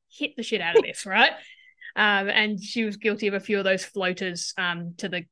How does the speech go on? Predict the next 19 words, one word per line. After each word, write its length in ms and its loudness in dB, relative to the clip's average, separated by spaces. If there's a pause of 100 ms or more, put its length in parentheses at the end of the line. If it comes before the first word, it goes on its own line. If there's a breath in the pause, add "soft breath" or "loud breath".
(160)
to 80 -10
the 60 -6
goalkeeper 580 -6
as 120 -10
well. 380 0 (720 soft breath)
But 200 6 (120)
yeah, 200 4
it, 260 6
it 120 2
felt 260 2
like 160 4
they 100 2
were 60 2
gonna 180 -2
score. 360 -4
I 140 2
felt 520 -2
very 260 2
confident 680 0